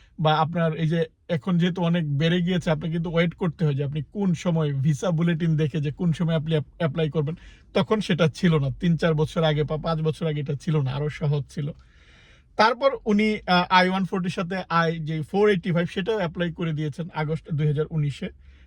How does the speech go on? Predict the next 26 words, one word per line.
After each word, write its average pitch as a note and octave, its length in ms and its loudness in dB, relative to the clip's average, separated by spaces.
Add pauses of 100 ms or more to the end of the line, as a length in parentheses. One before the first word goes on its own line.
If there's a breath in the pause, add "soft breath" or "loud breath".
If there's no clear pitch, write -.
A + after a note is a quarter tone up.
(120)
তারপর G#3 280 4
ছয় G#3+ 320 2
মাস G3 260 0
পরে D3+ 420 -2
অর্থাৎ D3 260 -8
মার্চ G3 340 2
দুই F#3 220 0
হাজার F3+ 240 0
বিশে E3 260 -4
এটা D#3 160 -2
ডিনাই C#3+ 340 0
হয়ে C#3 200 -4
গেল। B2 200 -8 (480 soft breath)
অর্থাৎ D#3 280 -4
লেবার E3 260 2
সার্টিফিকেটটা F3 580 -2
ছিল D#3 280 -2 (380 soft breath)
কিন্তু F3 180 -2
আই E3+ 180 6
ওয়ান G3+ 160 0
ফোরটিতে G3+ 540 -2 (120)
উনি E3 240 0 (340)
অ্যাপ্রুভালটা D#3 500 -2
পান C#3+ 220 -4
নাই, D#3+ 240 -4
ডিনাই। C#3 340 0